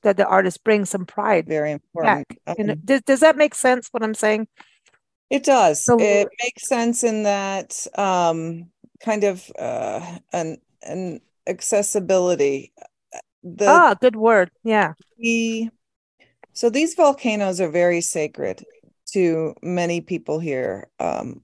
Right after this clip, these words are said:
Speaker 2: Hawaiians, obviously, very sacred. And, uh, what's interesting, and, uh, I,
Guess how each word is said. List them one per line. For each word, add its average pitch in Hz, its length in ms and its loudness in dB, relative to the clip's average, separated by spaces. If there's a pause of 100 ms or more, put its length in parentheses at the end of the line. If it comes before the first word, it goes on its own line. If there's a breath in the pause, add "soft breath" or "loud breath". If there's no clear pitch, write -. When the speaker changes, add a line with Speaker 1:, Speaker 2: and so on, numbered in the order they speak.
Speaker 2:
Hawaiians, 185 1120 0 (100)
obviously, 170 1000 0 (140)
very 160 340 0
sacred. 139 640 -8 (520 loud breath)
And, 196 320 0
uh, 82 100 -6 (420)
what's 214 360 2
interesting, 233 1000 -2 (140)
and, 185 560 -4
uh, - 100 -6 (220)
I, 185 320 4